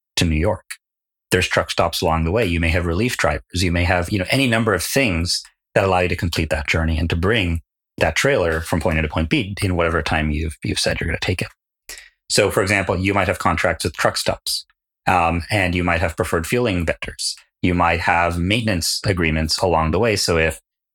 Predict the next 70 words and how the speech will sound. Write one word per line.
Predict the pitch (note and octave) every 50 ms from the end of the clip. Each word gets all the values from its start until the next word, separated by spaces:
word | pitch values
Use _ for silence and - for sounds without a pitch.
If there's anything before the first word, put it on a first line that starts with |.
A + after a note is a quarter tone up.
| _
the, | - F2+ E2 E2+
the | E2 F2
driver, | - F2 D#2+ D#2+ E2 - F2
if | F2+ - -
there's | - F2 D#2
a | E2+
breakdown, | D#2+ F#2 F#2+ G2+ - - - E2+ D#2+ D#2
you | D2+
can | E2
get | D#2+ D#2+
a | E2 D#2
tow | - - G#2 G#2 G2
and | F2 E2
you | D#2
can | D2+ D#2
get | D#2 D#2+
a |
repair. | E2 D#2+ - - B2 A#2+ G#2 D#2+ D#2+ - - _ _ _
You | - F#2
might | F2 F2+
have | F2+ -
spares | - - - - A2 C3+ B2 F2+ E2 -
that | - -
are | - -
stationed | - - F2+ - - - E2
all | D#2+ D#2+ D2+ D2+ D2+ D#2
along | D2 D2 D#2
the | D#2 -
way. | - G#2 G#2 G#2+ G2+ - _ _ _ _ _ _ _ _ _ _ -
As | F#2+ - -
soon | C3 B2
as | B2+ A2+
you | A2 G2+
start | - - - G2 G2 - -
to | -
change, | - - G#2 F#2 F2 F2 F2 -
let's | G2 F2+ E2 -
say, | F2+ E2
to | E2+ D#2+
an | D2+ D#2
electric | D2+ - - - - -
truck, | - D#3+ C3 - - - - _ _ _ _ _ _ _ _ _
where | - F#2 F#2 F2+ F2+
are | F2+
you | F2+ F2+
gonna | D#2+ D2+
charge | D2 - F2+ E2 E2 E2 - -
those? | - - G2+ G2 - - - _ _ _ _ _ _ _ _ -
Are | G2+ F#2+ F2+ F2+ F2+ F2 E2+ -
the | G2+ G#2 F2+
existing | F2 F#2 G2+ A2+ - - A#2+ G#2
truck | - - F#2 E2+ -
stops | - - F2+ F2 -
gonna | - F#2+ E2
be | E2 E2
able | D#2 E2 D#2+
to | D#2
charge | D2+ - - E2+ D#2 D#2 D#2 D2+ - - - -
the | -
trucks | - - F2 - -
that | - E2+
you | E2 -
have, | G#2 A#2+ D#3+ - -
or | G2
do | F2+
you | E2
have | E2 -
to | G2
go | E2+ D#2+ E2
and | D#2+ D#2+